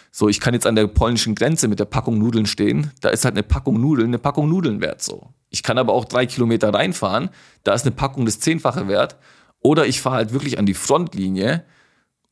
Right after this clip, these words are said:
und, äh, da ist die Packung Nudeln einfach das Tausendfache wert, so. Und das ist irgendwie so, dann, ja, dann macht eine Spende halt dann auch wirklich Sinn. Aber das ist nicht das Einzige, was wir in der Ukraine machen. Also, äh, um jetzt nochmal auf die <laughs> Frage zurückzukommen,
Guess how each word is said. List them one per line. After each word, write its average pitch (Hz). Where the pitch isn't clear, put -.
und, 113
äh, 107
da -
ist -
die -
Packung -
Nudeln 110
einfach 95
das -
Tausendfache 107
wert, -
so. -
Und 92
das 175
ist -
irgendwie 135
so, 127
dann, 113
ja, 165
dann 104
macht 123
eine 120
Spende 143
halt 117
dann 110
auch 110
wirklich 117
Sinn. 107
Aber 107
das 120
ist 131
nicht 135
das 107
Einzige, 117
was 104
wir 110
in 104
der 95
Ukraine 95
machen. 90
Also, 95
äh, 92
um 92
jetzt 90
nochmal 107
auf -
die -
<laughs> -
Frage 113
zurückzukommen, 107